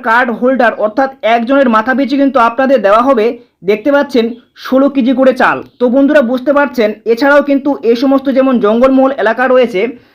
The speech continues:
জঙ্গলমহল এলাকায় যেমন এই কার্ডটি থাকলে দেখতে পাচ্ছেন এখানে ডবল এ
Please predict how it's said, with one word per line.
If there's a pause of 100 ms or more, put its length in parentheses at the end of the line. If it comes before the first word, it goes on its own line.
(260)
জঙ্গলমহল (140)
এলাকায়
যেমন (180)
এই
কার্ডটি
থাকলে (400)
দেখতে
পাচ্ছেন (180)
এখানে (260)
ডবল
এ